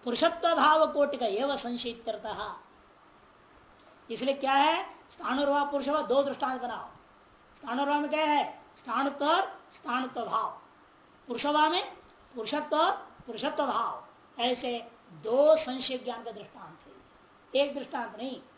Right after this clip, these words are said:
दो दृष्टांत। स्थाणुर्वा नवा एक, पुरुषवा नवा दूसरा। स्थाणुर्वा में क्या है?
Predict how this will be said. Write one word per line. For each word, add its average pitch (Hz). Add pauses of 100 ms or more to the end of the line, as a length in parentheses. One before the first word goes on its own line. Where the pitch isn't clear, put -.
(160)
दो 240
दृष्टांत। - (1120)
स्थाणुर्वा 254 (160)
नवा 208 (200)
एक, 294 (480)
पुरुषवा 254 (200)
नवा 208 (400)
दूसरा। 208 (2500)
स्थाणुर्वा 311
में 302
क्या 311
है? 330